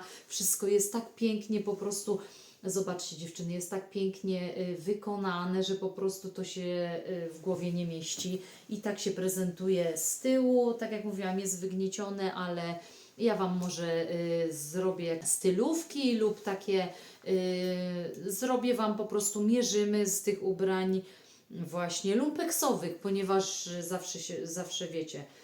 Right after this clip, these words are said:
y, fajnie jest jak po prostu zobaczyć jak to wygląda, nie? A nie tak jak ja wam tylko pokażę. Więc pierwszą rzeczą jest taka fajna marynarka.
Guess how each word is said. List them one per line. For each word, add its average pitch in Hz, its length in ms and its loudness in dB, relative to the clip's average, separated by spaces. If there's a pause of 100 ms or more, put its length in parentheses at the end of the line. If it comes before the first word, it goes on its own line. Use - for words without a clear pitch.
(200)
y, 180 100 -2
fajnie 240 380 2
jest 226 200 4
jak 214 240 -2
po 208 100 -2
prostu 208 360 -2
zobaczyć 196 500 -2
jak 196 200 2
to 202 120 -2
wygląda, 185 580 0
nie? 170 280 -2
A 175 100 -2
nie 185 140 2
tak 170 220 -4
jak 170 140 -4
ja 170 100 -2
wam 165 160 -6
tylko 170 300 -6
pokażę. 180 760 0 (460)
Więc 220 340 2
pierwszą 240 440 2
rzeczą 240 360 0
jest 214 240 -4
taka 220 280 -4
fajna 233 400 2
marynarka. 190 1080 0